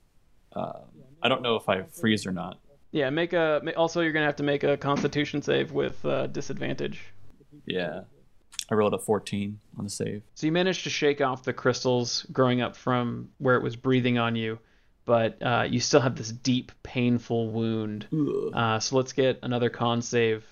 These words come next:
Speaker 2: to keep from passing out from the pain.
Speaker 1: Okay.
Speaker 2: And this was a big hit, so it's
Speaker 1: Well, I rolled a nineteen.
Speaker 2: So you're able to just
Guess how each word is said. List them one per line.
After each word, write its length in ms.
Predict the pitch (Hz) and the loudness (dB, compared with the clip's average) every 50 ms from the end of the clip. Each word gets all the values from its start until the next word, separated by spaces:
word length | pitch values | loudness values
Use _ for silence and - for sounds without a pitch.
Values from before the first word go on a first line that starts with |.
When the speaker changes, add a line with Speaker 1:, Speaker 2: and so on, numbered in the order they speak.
| - - | -14 -10
Speaker 2:
to 520 | - - 123 117 113 113 110 107 110 - - - | -6 -2 0 2 2 2 2 0 -2 -4 -10 -10
keep 200 | - - 135 - | 0 0 0 0
from 160 | - 123 120 | 0 -4 -4
passing 400 | - - 123 117 113 - 120 113 | 0 2 2 2 2 0 -2 -2
out 160 | 110 110 123 | -2 -4 -4
from 160 | - - 117 110 | -6 -8 -8 -8
the 80 | 104 | -8
pain. 400 | 104 - 113 113 110 107 107 110 - - 139 139 | -6 -2 -2 -2 -2 -2 -8 -12 -18 -14 -4 -4
Speaker 1:
Okay. 280 | - - - 107 104 214 - - - - _ _ _ - | -4 -2 -2 -4 -4 -4 -8 -14 -20 -20 _ _ _ -8
Speaker 2:
And 260 | - 139 120 123 123 | -6 -4 -4 -4 -6
this 220 | - - - 117 - | -4 -4 -4 -4 -2
was 140 | 160 147 139 | -2 -2 0
a 60 | 127 | -2
big 360 | 127 156 151 147 143 135 127 | 4 8 8 8 8 8 0
hit, 320 | - 147 131 104 - - | -2 0 0 0 0 -2
so 240 | - - - 127 131 | -10 -6 -4 -4 -4
it's 480 | 107 - - - - - - - - - - _ _ _ _ _ _ _ _ _ - | -4 -6 -8 -14 -18 -18 -18 -18 -18 -20 -20 _ _ _ _ _ _ _ _ _ -2
Speaker 1:
Well, 420 | 120 120 120 120 127 131 - - - - | 0 2 2 2 2 0 -2 -8 -8 -4
I 120 | 117 113 | 0 2
rolled 340 | 113 117 123 127 127 120 120 | 2 4 2 2 2 2 2
a 180 | 110 104 101 | 2 2 2
nineteen. 840 | 101 104 107 110 107 - - - - 110 101 98 98 95 98 104 104 - - _ _ - - _ _ _ _ _ - - | 2 2 2 2 0 -2 -4 -2 -2 0 0 0 -2 -4 -6 -10 -14 -16 -20 _ _ -20 -20 _ _ _ _ _ -18 -12
Speaker 2:
So 160 | - - 156 | -2 0 0
you're 280 | 147 147 160 175 175 | 0 2 2 2 2
able 240 | 170 170 160 156 151 147 | 2 0 2 0 0 -2
to 160 | - 147 135 | 0 -2 -2
just 380 | 139 - 135 127 120 - - | 0 0 0 0 0 -2 -8